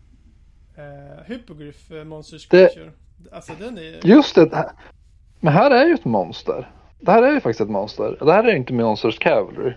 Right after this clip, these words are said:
Speaker 1: Nej, ja, jo, nej,
Speaker 2: Det var
Speaker 1: Monsters Creature. Mm.
Speaker 2: Det här är det du pratar om. Och här ser man ju att man får samma stat-, eller man får samma profil. Eh, med monster. <laughs>
Speaker 1: Plus
Speaker 2: Det,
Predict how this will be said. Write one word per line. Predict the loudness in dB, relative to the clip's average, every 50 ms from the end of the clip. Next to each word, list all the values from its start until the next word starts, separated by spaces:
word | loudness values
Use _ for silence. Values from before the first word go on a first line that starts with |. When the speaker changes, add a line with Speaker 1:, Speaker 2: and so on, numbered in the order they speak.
| -12 -18 _ _ _ _ _ _ _ _ _ _ _ _ _ _
Speaker 1:
Nej, | -20 -18 -18 -16 -16 -18 -18 -20 -20 -12 -10
ja, | -6 -6 -2
jo, | -2 -2 -2 -2 -6 -8
nej, | -8 -8 -8 -2 2 4
Speaker 2:
Det | 4
var | 4
Speaker 1:
Monsters | 4 0 -8 -16 -18 -18
Creature. | -18 -18 -18 -18 -20 -20 -20 -20 -20 -20 -20
Mm. | -20 -20 -20 -20 -20 _ _ _ _ _ _ _ _ _
Speaker 2:
Det | 2 4
här | 4 6
är | 6 6
det | 6 6
du | 4 4
pratar | 4 2 2 2 2 0 0
om. | 0
Och | 2
här | 2 2 2 0 -2 -6
ser | -4 0 2 2 2
man | 2 -2 -4
ju | -6
att | -8 -8 -10 -12
man | -10 -10 -4
får | 2 4 4 4 4
samma | 2 -2 -6 -6 -8 -12 -14 -14 -20 -20 -20 -20
stat-, | -20 -8 -6 -6 -6 -6 _ _ -20 -20 _ _ _ _ -2
eller | 0 2 2
man | 0 2
får | 2 2 2
samma | 2 0 -2 -4 -4 -6 -10 -12 -14 -12 -10
profil. | -10 -8 -8 -8 -10 -10 -12 -16 -18 -20 -20 -20 _ _ _ _ _ _ _ _ _ _ _ _ _ _ _ _ _ _ _ _ _ -20 -20 _ _ _ _ _ _ _
Eh, | -4 -4 -2 -2
med | -2 -2 0
monster. | 0 -2 -4 -4 -8 -10 -10 -10 -10 -12 -16 -20 _ _ _ _ _ _ _ _ _ _ _ _ _ _ _ _ _ _ _ _ _ _ _ _ -16
<laughs> | -6 -4
Speaker 1:
Plus | -2 0 0 -2 -2 -4
Speaker 2:
Det, | -8